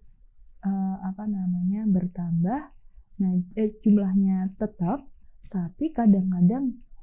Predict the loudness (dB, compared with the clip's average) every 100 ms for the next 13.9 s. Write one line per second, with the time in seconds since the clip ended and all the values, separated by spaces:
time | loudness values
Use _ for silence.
0 | -8 2 4 4 4 4 2 0 0 2
1 | 2 0 -4 -6 2 6 6 4 -2 -6
2 | -4 -2 -2 -4 -14 -20 0 4 4 4
3 | 0 -2 -4 -4 -4 0 4 4 4 -2
4 | -2 -4 -6 -4 -4 -6 -14 -20 -20 -10
5 | -6 -4 0 0 0 2 4 4 2 0
6 | -2 -8 -6 -6 -6 -4 -2 0 -2 -2
7 | -4 -4 -6 -2 0 2 0 0 2 2
8 | 2 -4 0 2 2 -2 -8 -18 -6 2
9 | 4 4 4 4 0 -2 -2 0 2 2
10 | -2 -12 -8 0 2 4 2 0 -2 -6
11 | -6 -10 -18 -12 -4 -4 -4 -6 -6 -4
12 | -4 0 0 2 0 0 0 -2 0 0
13 | 0 -4 -8 -8 -8 -8 -6 -6